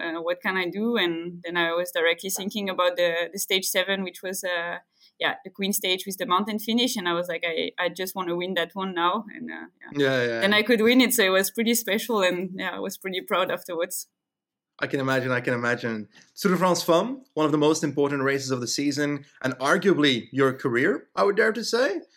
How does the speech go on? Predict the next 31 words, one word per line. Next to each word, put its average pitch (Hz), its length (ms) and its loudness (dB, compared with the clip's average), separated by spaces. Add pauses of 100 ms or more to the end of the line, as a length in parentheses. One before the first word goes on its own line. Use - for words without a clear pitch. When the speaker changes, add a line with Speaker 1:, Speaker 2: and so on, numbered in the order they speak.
(240)
Speaker 1:
Yeah. 202 140 2
Speaker 2:
Do 175 40 4
you 202 60 6
feel 214 240 4
like 190 400 4
the 143 180 2
resurrection 175 560 6
of 180 140 2
the 180 40 0
Women's 196 280 2
Tour 208 100 2
de 196 80 4
France 190 340 0
came 190 240 2
at - 120 0
the 165 80 6
exact 160 500 4
right 196 220 6
moment 208 320 4
in 196 80 4
your 196 140 2
life? 240 260 2 (440)
Speaker 1:
Mm-hmm. 220 460 2
Yeah, 220 260 6
I 190 100 2
think 226 260 0
it 220 60 2
was, 196 200 2
uh, 190 460 4 (220)
Speaker 2:
<laughs> - 260 -20
Speaker 1:
yeah, 190 240 4